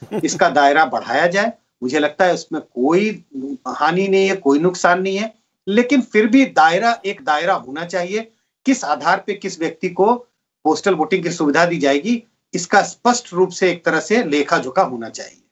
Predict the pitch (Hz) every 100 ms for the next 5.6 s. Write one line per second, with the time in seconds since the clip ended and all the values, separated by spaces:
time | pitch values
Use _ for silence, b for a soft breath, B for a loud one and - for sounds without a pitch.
0 | _ _ _ _ _ - 127 185 B B
1 | B 165 233 233 254 254 131 123 - 139
2 | 180 165 165 - - _ _ _ - 160
3 | 175 170 170 190 190 180 196 196 - _
4 | _ _ _ _ - 120 120 131 131 127
5 | 139 147 180 180 185 -